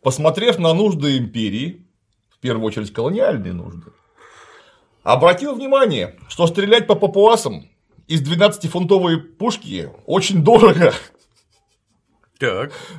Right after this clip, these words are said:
Speaker 1: Потому что пушка дорогая, ее дорого везти. Он сказал там: Обождите, давайте сделаем так. Вот, вот, вот это двенадцать фунтов, да?
Speaker 2: Мгм.
Speaker 1: Отлично. Щас мы ствол на треть отпилим, просто короче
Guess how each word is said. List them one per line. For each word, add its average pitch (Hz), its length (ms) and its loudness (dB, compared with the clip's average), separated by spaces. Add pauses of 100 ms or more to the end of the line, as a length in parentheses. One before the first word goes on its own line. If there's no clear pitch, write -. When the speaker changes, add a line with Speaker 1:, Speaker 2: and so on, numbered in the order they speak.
Speaker 1:
Потому 165 320 6
что 185 160 -2
пушка 269 580 2
дорогая, 202 520 6
ее 175 120 0
дорого 170 380 2
везти. 143 320 -6
Он 117 140 -2
сказал 104 260 -2
там: - 200 -20 (720)
Обождите, 139 440 -4
давайте 262 260 4
сделаем 147 300 -4
так. 87 220 -4
Вот, 92 160 -10
вот, 143 240 -8
вот 151 100 -10
это 151 160 -8
двенадцать 190 380 -4
фунтов, - 300 -12
да? - 260 -4 (280)
Speaker 2:
Мгм. 123 280 -12
Speaker 1:
Отлично. - 520 -16 (640)
Щас 208 260 4
мы 196 120 -2
ствол 196 340 0
на 131 140 -2
треть 165 280 -8
отпилим, 135 540 -8
просто 98 280 -12
короче 101 500 -2